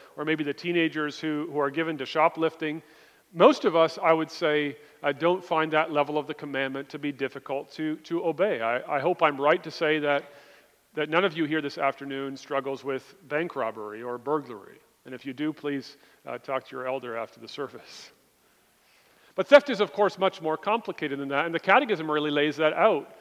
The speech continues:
um, for us. And in some respects, we, if we think of the internet age, the digital age, it's become more complicated to live in obedience to the eighth commandment. That's true, of course, to the seventh commandment, "You shall not commit adultery."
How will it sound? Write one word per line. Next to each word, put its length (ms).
um, 220
for 360
us. 460
And 60
in 80
some 160
respects, 340
we, 160
if 140
we 80
think 140
of 80
the 160
internet 420
age, 560
the 80
digital 480
age, 420
it's 120
become 300
more 160
complicated 720
to 80
live 240
in 80
obedience 360
to 100
the 100
eighth 160
commandment. 300
That's 120
true, 160
of 100
course, 180
to 80
the 100
seventh 320
commandment, 500
"You 80
shall 140
not 180
commit 200
adultery." 640